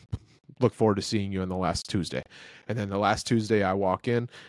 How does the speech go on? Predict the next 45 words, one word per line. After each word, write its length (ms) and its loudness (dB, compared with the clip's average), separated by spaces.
I 80 -4
have 300 0
a, 320 0
I 80 0
made 280 4
a 40 4
nice 300 0
little 140 0
certificate 520 0
on 160 -2
Canva 380 -4
that 140 -8
says 260 -8
teacher 280 -2
appreciation 640 0
with 120 -2
their 140 -2
school 240 -2
district 340 -2
colors 280 2
and 40 -4
everything, 300 -4
sponsored 420 -6
by 140 -4
T 160 -8
five. 380 2
I 80 0
give 180 -2
'em 80 -2
a 80 2
local 360 2
gift 220 -6
card. 280 -4
I 20 -8
put 160 -4
it 80 -2
on 140 -4
Facebook, 480 -4
tag 260 2
the 80 -4
local 300 -4
business, 420 -6
all 140 2
that 160 -2
stuff. 340 -8